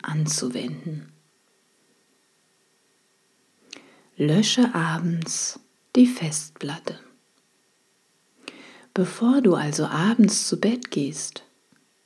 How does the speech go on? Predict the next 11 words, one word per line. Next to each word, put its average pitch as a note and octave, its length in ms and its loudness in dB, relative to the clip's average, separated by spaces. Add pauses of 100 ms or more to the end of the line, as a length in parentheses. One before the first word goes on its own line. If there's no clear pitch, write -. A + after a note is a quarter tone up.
(180)
lösche D#3 360 -4
unbedingt F#3+ 760 8
deine C#3+ 240 -2
Festplatte. - 840 -12 (1400)
Du G3 80 -6
fährst C4 500 0
deinen F3 260 2
Computer G3 680 0
doch F3+ 180 -4
auch A#3+ 360 -2
runter D3+ 600 -2